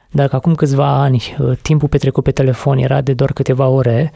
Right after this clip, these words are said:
în momentul de față am înțeles că media este undeva la opt ore. Opt ore petrecute pe social media și cu telefonul în fața ochilor, asta ne luând în calcul timpul petrecut în fața televizorului sau în fața laptopului sau în fața tabletei,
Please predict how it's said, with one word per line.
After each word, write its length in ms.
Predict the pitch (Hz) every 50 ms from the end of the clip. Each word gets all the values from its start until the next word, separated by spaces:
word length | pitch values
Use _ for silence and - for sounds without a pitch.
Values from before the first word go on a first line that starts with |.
| _ _ _ _ _ _ _
în 120 | - 147
momentul 280 | 139 143 143 147 - 151
de 100 | 135 139
față 640 | - - 151 151 - - - 147 143 139 139 143 143 143
am 100 | 139 139
înțeles 340 | 139 - 147 139 135 -
că 340 | - - 139 139 131 131 131 135
media 320 | 135 139 147 151 139 143
este 180 | 139 131 - 135
undeva 220 | 131 131 131 139
la 100 | 135 135
opt 220 | 135 127 - - -
ore. 340 | 135 120 - 113 113 - - _ _ _ _ _ _ _ _
Opt 320 | _ - 185 165 - - -
ore 180 | 165 156 139
petrecute 720 | 117 - 127 - 135 127 - 156 147 - 147 143 139 139 - - _ _ _ _ _ _
pe 100 | - 123
social 420 | - - - 160 143 - 143 131
media 260 | 135 147 151 135 139 131
și 100 | - -
cu 100 | - 131
telefonul 840 | 139 131 131 123 - - 139 135 127 127 127 123 123 127 123 120 - _ _ _ _ _ _ _ _ -
în 460 | 139 127 127 123 123 123 123 127 127 -
fața 340 | - - - 139 - - 131
ochilor, 480 | 135 143 - - 156 160 165 165 - - _ _ _ _ _
asta 560 | - 147 147 - - - 156 151 151 151 151
ne 200 | 151 147 151 170
luând 220 | 180 185 190 180 170
în 80 | 156
calcul 400 | 147 - 151 143 139 - 143 131
timpul 260 | - - 151 143 147
petrecut 520 | 147 - 139 - - 135 - 143 143 - -
în 80 | 139
fața 240 | 127 - 143 - 151
televizorului 720 | - - 139 135 127 127 123 117 156 160 165 151 147 151 143
sau 180 | - - 135
în 60 | 131
fața 260 | - 147 143 - 127 127
laptopului 520 | 135 147 - - 147 - - 143 135 139
sau 160 | - - 135
în 60 | 127
fața 240 | - 151 143 - 143
tabletei, 640 | - - 120 120 139 151 147 - - 143 139 139 120